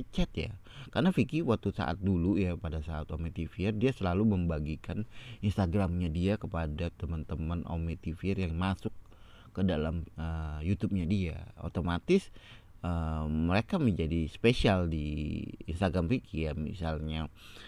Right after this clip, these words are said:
dia chat, "Hai, apa kabar?" Itu pasti di, di, apa ya, di, dijawab sama Vicky. Nggak mungkin nggak ya. Ini seorang sombong banget udah kontenin gue tapi dia nggak jawab gue gitu kan. Ya sesimpel itu gitu ya.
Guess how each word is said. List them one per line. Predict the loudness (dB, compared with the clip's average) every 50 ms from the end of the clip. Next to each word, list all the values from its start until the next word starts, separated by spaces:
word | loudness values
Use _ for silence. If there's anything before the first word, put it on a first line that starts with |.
| -10 -4
dia | 2 4 4 4 4 2 2
chat, | 2 2 2 2
"Hai, | 0 0 2 2 4 4 4 4
apa | 2 2 0 -2
kabar?" | -2 0 2 4 4 4 4 4 2 0 0
Itu | -2 -2 -4
pasti | -4 -4 0 0 0
di, | 2 2 2 0 0 0 0 -2 -2 -4 -6 -10 -16 -18 -18 -18 -18 -18 -20 -20 -20 -20 -18 -16 -16 -16 -16 -16 -18 -18 -20 -20 -20 -20 -10
di, | -4 0 2 2 2 2 2 0
apa | 0 0 0 0
ya, | 0 0 0
di, | 0 0 0 0 0 -2 -2 -6 -8 -10 -4
dijawab | -2 0 2 4 4 4 4 4
sama | 2 2 2
Vicky. | 0 -2 -2 -2 -4 -2 0
Nggak | 2 2
mungkin | 2 4 4 4 2 2 2
nggak | 0 0 -2
ya. | -4 -6 -10 -12 -16 -18 -10 -4
Ini | 0 2 2
seorang | 4 4 4 4 4 4 6
sombong | 6 6 8 6 6 6
banget | 4 4 4 4 2 2
udah | 2 2 2 0
kontenin | 0 0 0 0 2 2 2 2 2 2 2 2
gue | 2 2
tapi | 2 4 4 6 6
dia | 6
nggak | 6 4 4 2 0
jawab | 0 0 -2 -2 -2
gue | -4 -4 -2 0 0 0 -2 -2
gitu | -2 -2 -4
kan. | -4 -4 -8 -14 -20 -20 -20 -20 -20 -20 -20 -20 -20 -20 -20 -20 -20 -12 -4
Ya | 0 2 4 4 4 2 0 -2 -6 -2
sesimpel | 2 4 6 8 10 10 10 10 10 10 10 8 6
itu | 4 4 6 6 6 4
gitu | 2 2 2
ya. | 2 0 -2